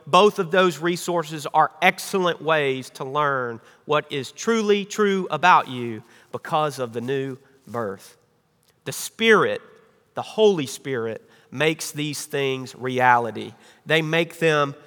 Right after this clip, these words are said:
from what is on the page to what is happening in us. When we just sing that the life of Jesus is in our veins, it is only in our veins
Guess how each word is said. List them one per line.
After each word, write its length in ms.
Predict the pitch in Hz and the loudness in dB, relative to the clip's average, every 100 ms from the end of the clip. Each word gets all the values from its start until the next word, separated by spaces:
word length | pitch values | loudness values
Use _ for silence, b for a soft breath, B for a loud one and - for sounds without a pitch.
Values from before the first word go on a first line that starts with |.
| b b | b b
from 240 | - 151 139 | -4 -4 2
what 200 | 165 190 | 4 4
is 120 | 180 | 4
on 220 | 175 170 | 2 2
the 80 | 147 | -2
page 720 | - 190 202 196 202 175 - - | 0 2 4 4 2 -6 -14 -16
to 100 | - | -10
what 220 | 147 170 139 | -2 0 0
is 120 | - | -4
happening 680 | - 170 165 170 156 151 143 | 2 6 6 2 -2 0 0
in 120 | 143 | 2
us. 320 | 127 107 - | 0 0 -6
When 140 | 127 | -6
we 140 | 143 190 | -4 -2
just 260 | 165 180 | -2 -2
sing 340 | - 180 185 170 | 0 0 2 0
that 140 | 131 | -4
the 80 | 131 | -4
life 420 | 147 156 185 180 | 2 6 6 4
of 120 | 160 | -6
Jesus 680 | 131 156 196 165 175 165 - B B | -8 -4 -4 -2 -4 -6 -12 B B
is 180 | - 143 | -8 -2
in 140 | 185 | 4
our 160 | 185 170 | 6 6
veins, 580 | 139 165 180 180 180 - | 4 2 2 2 0 -2
it 80 | 185 | -2
is 100 | 156 | 0
only 360 | 160 185 196 185 | 0 2 2 4
in 100 | 180 | 4
our 120 | 170 | 2
veins 640 | 151 160 135 123 117 - | 2 0 0 -4 -8 -14